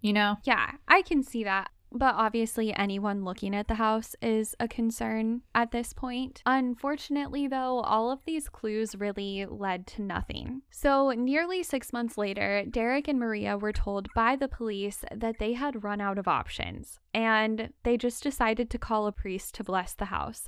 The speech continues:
Speaker 2: as a last hope. A few months later, they finished the renovations and installed an alarm system, but they just couldn't bring themselves to move in.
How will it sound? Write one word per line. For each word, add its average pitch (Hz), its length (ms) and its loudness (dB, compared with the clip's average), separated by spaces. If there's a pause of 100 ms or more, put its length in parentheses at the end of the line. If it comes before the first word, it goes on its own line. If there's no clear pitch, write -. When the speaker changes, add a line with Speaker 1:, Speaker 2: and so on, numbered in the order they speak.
Speaker 2:
as 202 200 0
a 196 40 -2
last 180 340 -4
hope. - 280 -6 (300)
A 233 60 2
few 311 300 2
months 240 400 0
later, 196 520 0
they 226 180 0
finished 247 420 0
the 247 80 0
renovations 202 880 -2
and 202 300 -2
installed 202 520 -2
an 247 140 0
alarm 202 360 0
system, 196 720 -2 (160)
but 247 200 0
they 262 120 0
just 233 320 -2
couldn't 226 320 -6
bring 202 240 -6
themselves 202 460 -4
to - 120 -8
move 180 200 -4
in. 240 320 -2